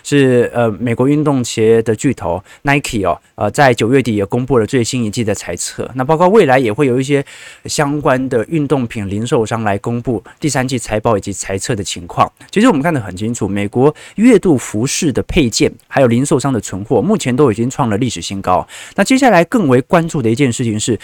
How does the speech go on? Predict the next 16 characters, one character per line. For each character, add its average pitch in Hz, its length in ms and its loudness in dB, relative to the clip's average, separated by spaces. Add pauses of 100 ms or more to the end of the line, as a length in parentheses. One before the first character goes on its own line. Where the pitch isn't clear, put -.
(180)
零 175 240 6
售 269 180 4
商 151 220 0
创 104 220 -4
高， 95 260 2
但 180 100 0
是 - 80 -2
还 135 200 -2
没 151 140 -2
有 139 180 2
完 117 200 0
全 120 200 -6
的 113 100 2
影 143 320 -2
响 98 240 -4
到 113 180 2